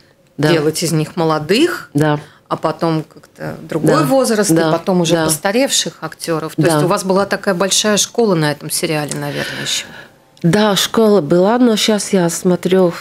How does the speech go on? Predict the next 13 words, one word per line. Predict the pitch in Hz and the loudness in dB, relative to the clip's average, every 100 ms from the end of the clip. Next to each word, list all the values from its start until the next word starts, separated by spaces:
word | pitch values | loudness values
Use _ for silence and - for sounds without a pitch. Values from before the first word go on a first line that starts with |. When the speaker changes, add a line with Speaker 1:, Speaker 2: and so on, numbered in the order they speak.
| - | -10
Speaker 1:
когда | - 160 165 143 | -4 -2 0 0
вот | 151 - - | -2 -8 -18
с-, | - - | -16 -8
щас | - 151 - | -2 -2 0
смотрела, | 156 147 - 160 143 139 - - - | 0 0 0 0 2 -2 -8 -20 -6
ну, | 160 196 - - - | 0 2 0 -4 0
многое | 175 185 175 170 156 | 2 4 2 2 2
н-, | 156 156 - | 2 2 2
не | 165 165 165 170 | 2 4 4 2
так, | 165 175 165 - | 0 -4 -4 -6
как | 147 139 | -6 -2
надо | 139 104 - - - | 0 -2 -4 -14 -14
было | 65 | -12